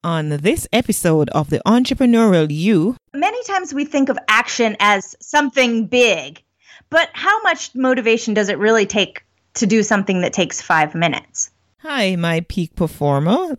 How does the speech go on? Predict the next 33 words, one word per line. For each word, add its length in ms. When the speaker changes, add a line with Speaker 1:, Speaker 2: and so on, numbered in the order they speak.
Speaker 1:
I 260
am 240
Henika 380
Watkis 520
Porter, 480
host 540
of 280
the 120
Entrepreneurial 720
You 400
podcast. 960
And 320
this 420
week, 360
I 180
want 360
to 80
give 200
a 80
very, 380
very 240
special 400
shout 320
out 180
to 280
all 220
the 80
persons 580
who 160
made 240
my 200
very 320
first 520